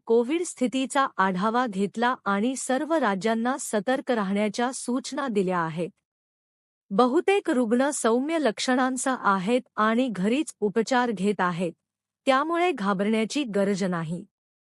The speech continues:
नागरिकांसाठी सूचना. मास्कचा वापर करा, विशेषतः गर्दीच्या ठिकाणी टाळा, शक्य असल्यास प्रवास टाळा. हात स्वच्छ ठेवा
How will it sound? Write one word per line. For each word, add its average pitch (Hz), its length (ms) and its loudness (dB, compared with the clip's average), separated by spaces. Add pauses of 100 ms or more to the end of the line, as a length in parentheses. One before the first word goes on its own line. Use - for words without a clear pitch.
(560)
नागरिकांसाठी 294 1120 2
सूचना. 208 680 -2 (960)
मास्कचा 269 600 2
वापर 254 480 4
करा, 202 260 2 (400)
विशेषतः 339 680 2 (100)
गर्दीच्या 220 540 2
ठिकाणी 233 580 0
टाळा, 185 320 2 (380)
शक्य 339 360 2
असल्यास 269 580 2
प्रवास 220 460 2
टाळा. 170 260 0 (960)
हात 339 340 4
स्वच्छ - 500 -2
ठेवा 254 360 4